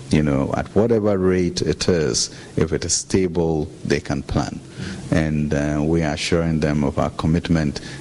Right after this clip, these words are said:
to make sure that, um, the, um, the inflation continues to come down, to make sure that the currency, um, at least is stable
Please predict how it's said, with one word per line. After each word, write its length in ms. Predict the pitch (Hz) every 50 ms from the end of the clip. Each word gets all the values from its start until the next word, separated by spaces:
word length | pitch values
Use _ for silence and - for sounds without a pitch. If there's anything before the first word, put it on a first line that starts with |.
| -
to 100 | - -
make 240 | 82 78 78 78 78
sure 440 | - - - 85 80 78 73 73 73 - - - - - - - -
that, 580 | - 85 82 80 76 71 69 - - - - - - -
um, 680 | - 78 78 80 78 76 71 67 67 69 71 76 76 76
the, 500 | 78 71 71 73 73 76 76 - 92 92 - - - - - - - - - -
um, 760 | - - - - 76 76 76 71 73 73 73 73 80 80 80
the 80 | - 76
inflation 720 | 76 76 - - 85 87 85 - - 87 80 78 76 76 73 - - - -
continues 680 | 90 82 - - - - 98 95 92 87 82 - -
to 60 | -
come 300 | - - 85 80 82 78
down, 460 | 78 80 78 76 73 73 76 76 - - - - - - - - -
to 120 | - - 78
make 240 | 78 78 76 -
sure 560 | - - - 82 78 76 73 73 71 69 73 76
that 260 | 71 - 69 69 -
the 80 | -
currency, 720 | 69 - - 87 85 82 82 82 82 - - 82 76 76 71 - - - - - - - -
um, 1120 | 104 92 82 76 73 76 73 73 73 73 73 73 73 73 - 71 71 - 73 73 73 73 -
at 140 | - - -
least 200 | - 76 - -
is 80 | 71 -
stable 600 | - - - 87 82 78 78 80 78 76 78